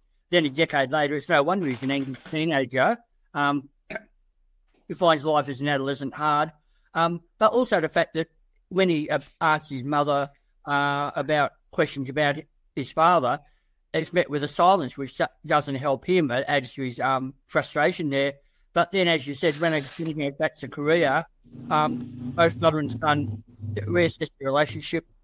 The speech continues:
and form this strong bond. And that, as Jackie said, those final scenes are quite beautiful and movingly done. As Peter pointed out, I like the cinematography there, especially the widescreen cinematography of Korea there, which is really beautiful and gave you a sense of the location there, very evocative.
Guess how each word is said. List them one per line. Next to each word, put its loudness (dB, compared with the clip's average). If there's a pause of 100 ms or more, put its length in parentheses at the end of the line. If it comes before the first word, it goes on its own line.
(200)
and -4
form 2
this -2
strong 0
bond. 2
And 0
that, 2
as 0
Jackie 0
said, -4
those 2
final 2
scenes -6 (220)
are -20
quite 2
beautiful -2
and -12
movingly -4
done. 2 (400)
As 2
Peter -2
pointed 0
out, -4
I 4
like 4
the -16
cinematography -2
there, 2 (360)
especially -2
the -4
widescreen 0
cinematography -4 (280)
of -6
Korea 2
there, 2
which -2
is -10
really 0
beautiful -2
and -6
gave 2
you -2
a -2 (280)
sense -2
of -8
the -6
location 0
there, 0
very 0
evocative. 0